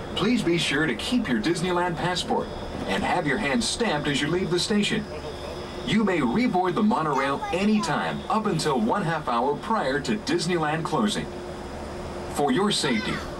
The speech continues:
please remain seated until the monorail comes to a complete stop.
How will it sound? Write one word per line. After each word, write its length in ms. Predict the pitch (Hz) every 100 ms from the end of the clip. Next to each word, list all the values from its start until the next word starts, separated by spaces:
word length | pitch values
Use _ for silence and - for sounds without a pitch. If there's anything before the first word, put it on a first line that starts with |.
| - - -
please 400 | 190 233 240 208
remain 400 | 214 233 170 156
seated 440 | - 151 113 -
until 240 | - 208 139
the 60 |
monorail 540 | 247 156 190 156 156 165
comes 380 | 143 160 170
to 180 | - 104
a 60 | 101
complete 440 | - 104 127 160
stop. 360 | - - -